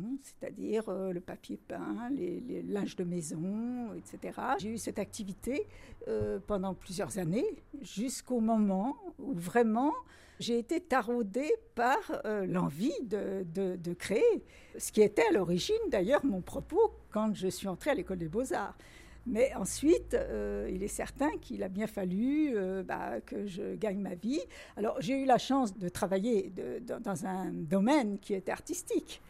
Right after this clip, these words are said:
Mais enfin, c'était de l'art appliqué. Moi, j'avais envie f-, de faire, euh, bah, de l'art, euh, à l'état pur, de la création à l'état pur. Et ça s'est, euh, concrétisé à travers la sculpture et principalement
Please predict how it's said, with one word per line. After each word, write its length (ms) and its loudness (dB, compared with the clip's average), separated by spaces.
Mais 80 0
enfin, 160 4
c'était 360 2
de 100 -2
l'art 120 2
appliqué. 540 -2
Moi, 140 -4
j'avais 260 0
envie 360 0
f-, 260 -12
de 80 -8
faire, 420 0
euh, 160 -4
bah, 160 -2
de 140 -4
l'art, 400 2
euh, 680 -4
à 80 -2
l'état 260 2
pur, 440 -4
de 20 -6
la 80 0
création 540 0
à 80 2
l'état 260 -2
pur. 400 -10
Et 60 -2
ça 160 4
s'est, 420 2
euh, 340 0
concrétisé 840 0
à 120 -2
travers 540 0
la 160 -2
sculpture 760 -2
et 120 0
principalement 1000 0